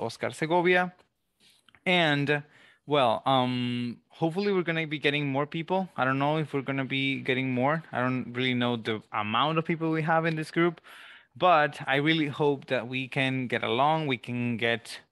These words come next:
to work and advance in our English level. And, uh, well, that's basically my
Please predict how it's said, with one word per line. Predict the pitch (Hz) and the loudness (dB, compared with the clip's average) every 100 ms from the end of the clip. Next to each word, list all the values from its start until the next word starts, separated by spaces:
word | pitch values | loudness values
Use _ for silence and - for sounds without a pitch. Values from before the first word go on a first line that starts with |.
| - | -14
to | - 117 110 110 120 | -4 0 0 -2 -6
work | 120 135 165 - - | -2 2 0 -2 -4
and | 123 | -2
advance | 110 107 117 156 196 - - - - - | -2 -2 -2 0 -4 -10 -20 -20 -10 -2
in | 180 | 0
our | 185 | 2
English | 185 190 185 | 2 0 0
level. | 185 180 190 190 _ - - - - | 0 2 0 -2 _ -20 -20 -14 -2
And, | 160 160 160 156 156 156 151 | 2 4 4 4 2 -2 0
uh, | 151 147 147 143 135 - | 0 2 0 -2 -8 -6
well, | 143 113 104 | 0 0 0
that's | 147 151 - | -2 -2 0
basically | 170 165 156 165 135 | 0 0 -2 -2 -2
my | 101 107 127 139 147 143 135 | -6 -8 -2 2 2 2 -2